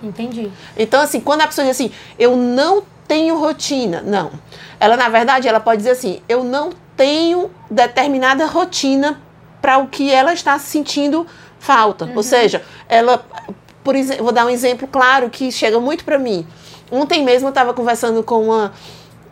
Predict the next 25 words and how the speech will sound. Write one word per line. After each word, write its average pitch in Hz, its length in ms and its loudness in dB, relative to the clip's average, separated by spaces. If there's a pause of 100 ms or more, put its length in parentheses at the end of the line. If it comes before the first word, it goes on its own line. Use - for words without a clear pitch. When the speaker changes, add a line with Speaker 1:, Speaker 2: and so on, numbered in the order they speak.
(400)
Speaker 2:
uma 233 140 0
das 240 140 2
pessoas 226 240 -2
que - 80 -12
fez 208 180 2
o 202 60 0
curso 294 400 -2
nosso 277 300 -2
e 262 40 6
ela 262 140 6
me 262 100 -2
dizendo 254 340 -2
isso. 208 220 -2
Ela 208 140 2
disse, 214 180 -4
"Eu, 247 120 2 (200)
eu 226 160 2
não 247 180 0
consigo 247 720 -4 (600)
me 240 260 2
manter. 269 500 0
Eu, 208 200 2
eu 214 140 6
procrastino 247 800 -2
tudo 226 360 -4